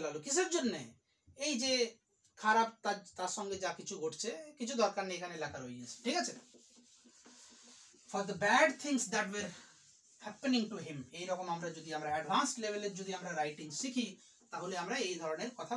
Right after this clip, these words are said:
বলতে পারি, ঠিক আছে? এইরকম যে, "He started to curse God for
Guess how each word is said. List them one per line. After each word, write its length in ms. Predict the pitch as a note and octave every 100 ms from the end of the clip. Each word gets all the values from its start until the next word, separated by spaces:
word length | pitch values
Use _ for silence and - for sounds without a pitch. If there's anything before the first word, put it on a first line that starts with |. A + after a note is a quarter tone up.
| A3
বলতে 160 | F3 C#3+
পারি, 160 | B2 - _
ঠিক 100 | A3+ D4+
আছে? 140 | A#3+ G#3+ D#3+
এইরকম 280 | F3 D#3+ D#3+
যে, 60 | D#3+
"He 60 | E3+ G3
started 280 | F#3 F3+ F#3
to 40 | F#3+ F3+
curse 220 | E3+ E3 E3
God 220 | A3+ D#4 D#4+ - _ _ _ _ _ _ _ -
for 100 | F#3+